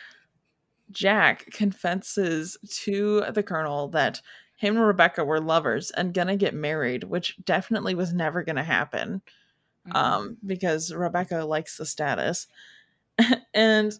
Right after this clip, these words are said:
Speaker 1: so the colonel's like, "Maxim, did you know about this?" And Maxim was like, "Oh, no, no, no. Never. This is the first I'm hearing about it, if it's even true."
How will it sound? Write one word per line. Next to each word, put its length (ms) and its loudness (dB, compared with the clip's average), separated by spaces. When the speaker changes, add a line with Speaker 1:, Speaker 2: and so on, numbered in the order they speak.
Speaker 1:
so 160 -10
the 100 0
colonel's 300 4
like, 160 0
"Maxim, 360 -2
did 140 -6
you 120 -2
know 160 6
about 200 2
this?" 180 -4
And 100 -14
Maxim 300 -6
was 140 -16
like, 160 -6
"Oh, 80 0
no, 200 0
no, 120 -2
no. 480 -4
Never. 420 -2
This 300 -4
is 80 -6
the 80 -4
first 280 -4
I'm 160 -2
hearing 220 0
about 220 -2
it, 80 -4
if 120 -10
it's 160 -8
even 200 -10
true." 440 -6